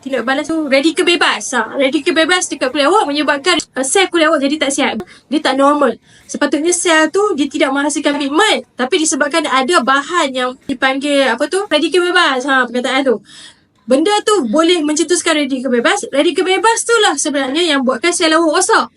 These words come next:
Bila sel awak rosak, maybe dia dah tak normal, dia tiba-tiba dia menghasilkan pigment yang berlebihan kat situ. Asalnya nak treat, tiba-tiba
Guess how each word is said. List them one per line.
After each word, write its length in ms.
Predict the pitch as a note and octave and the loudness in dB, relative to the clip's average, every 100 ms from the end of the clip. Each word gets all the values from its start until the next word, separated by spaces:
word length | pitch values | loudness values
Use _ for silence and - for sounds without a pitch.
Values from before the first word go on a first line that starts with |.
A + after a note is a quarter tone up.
| _ | _
Bila 160 | - B3 | -2 -2
sel 240 | A#3+ F#4 | 2 0
awak 160 | E4+ C#4 A#3+ | 2 0 0
rosak, 240 | C4 D#4+ C#4 | -2 0 0
maybe 240 | C#4+ E4 | 0 0
dia 80 | C#4 | -2
dah 160 | C4+ C#4 | -4 -4
tak 160 | A#3 | -4
normal, 320 | A#3+ A#3+ D#4 F#4+ | -2 -2 -2 -2
dia 160 | C#4+ | -4
tiba-tiba 400 | C#4+ C4 C#4 F#4 | -2 -2 -2 -2
dia 80 | E4 | -2
menghasilkan 400 | C#4+ C#4 D4+ D4 | -2 -2 -2 -4
pigment 320 | C#4 C4+ C4 | -6 -4 -2
yang 160 | B3+ A#3+ A#3 | -2 -4 -8
berlebihan 480 | - A3+ B3+ B3 B3+ | -6 -2 0 -2 -2
kat 160 | A#3+ A3+ | -4 -4
situ. 240 | - A3 G#3 - - | -4 -6 -6 -16 -10
Asalnya 400 | A#3 C#4+ F#4+ F#4 | -2 0 2 0
nak 160 | B3+ | -2
treat, 320 | F4+ A4+ E4 - _ - | -2 0 0 -4 _ -8
tiba-tiba 320 | C4+ E4+ A4 | -4 0 -2